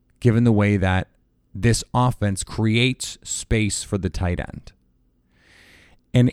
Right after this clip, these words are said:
if that's true, then maybe you need fewer resources allocated to receivers because the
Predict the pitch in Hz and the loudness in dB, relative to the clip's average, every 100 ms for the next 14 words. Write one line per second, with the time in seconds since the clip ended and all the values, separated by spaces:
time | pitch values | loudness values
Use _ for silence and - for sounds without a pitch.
0 | - 143 147 - 131 131 - - 165 156 | 2 0 2 0 0 0 -4 -6 -2 0
1 | - - 104 _ _ _ _ _ _ _ | -2 -6 -12 _ _ _ _ _ _ _
2 | _ _ _ 107 113 113 117 117 - _ | _ _ _ 2 4 6 4 2 -2 _
3 | _ _ _ 113 120 139 143 127 120 113 | _ _ _ 2 4 4 4 4 4 4
4 | 120 131 127 117 - - 123 135 143 120 | 4 4 2 0 -6 -10 0 4 4 4
5 | 120 - 104 98 95 98 98 95 98 90 | 4 2 0 0 0 2 2 0 -2 -2
6 | 85 98 92 - 143 110 98 101 113 104 | -2 -2 -2 2 2 2 0 -2 0 -2
7 | 95 - | -2 -8